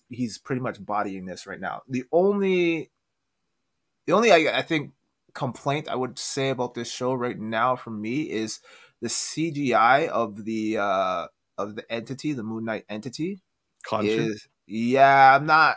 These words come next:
Speaker 1: it's taking me out of it a little bit. It reminds me a lot of, like, and I know that's kinda how he's supposed to look, um, in the comics, but it kinda, I keep getting these, like,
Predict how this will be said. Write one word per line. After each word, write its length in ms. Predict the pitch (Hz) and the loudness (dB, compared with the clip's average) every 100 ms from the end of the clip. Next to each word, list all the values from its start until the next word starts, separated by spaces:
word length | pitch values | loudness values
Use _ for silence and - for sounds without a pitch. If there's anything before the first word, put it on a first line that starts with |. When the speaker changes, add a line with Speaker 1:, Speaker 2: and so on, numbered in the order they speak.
| - | -2
Speaker 1:
it's 600 | 104 107 143 139 - - _ _ _ _ - | -8 -4 -4 -4 -8 -10 _ _ _ _ -2
taking 240 | 233 240 | 0 2
me 100 | 202 | 2
out 220 | 131 156 170 | 6 4 4
of 80 | |
it 40 | 190 | 0
a 60 | |
little 220 | 196 202 202 | 2 2 2
bit. 160 | 214 | 2
It 100 | 151 | 0
reminds 540 | 156 151 165 196 196 185 | 0 2 4 4 2 -2
me 100 | 185 | -2
a 80 | |
lot 300 | 151 139 143 | 2 4 4
of, 120 | 139 120 | 2 0
like, 360 | 131 120 107 - - _ _ _ _ _ _ _ _ _ - _ _ _ _ _ _ - | 0 0 -4 -12 -20 _ _ _ _ _ _ _ _ _ -16 _ _ _ _ _ _ -2
and 120 | 170 | 6
I 60 | 175 | 8
know 240 | 180 202 | 8 6
that's 320 | 185 - - | 6 4 -2
kinda 260 | - 156 156 | -6 -2 -2
how 200 | 127 135 | -2 -2
he's 160 | 135 135 | -2 -6
supposed 380 | 127 131 131 | -10 -8 -8
to 60 | - | -10
look, 380 | 107 113 147 - _ _ _ | -8 -4 -4 -8 _ _ _
um, 480 | 123 110 110 104 98 - | -4 0 0 -4 -10 -14
in 100 | 107 | -12
the 100 | 107 | -12
comics, 400 | - 135 202 - | -6 -4 -6 -6
but 140 | 151 | -8
it 80 | - | -6
kinda, 400 | - 185 185 - - _ _ _ - | -4 -4 -4 -8 -16 _ _ _ -4
I 60 | 151 | -4
keep 300 | - 226 - - - _ _ _ - | -2 -4 -4 -16 -16 _ _ _ 0
getting 260 | 175 175 | 2 2
these, 180 | 160 147 | 0 2
like, 260 | 139 131 | 0 -2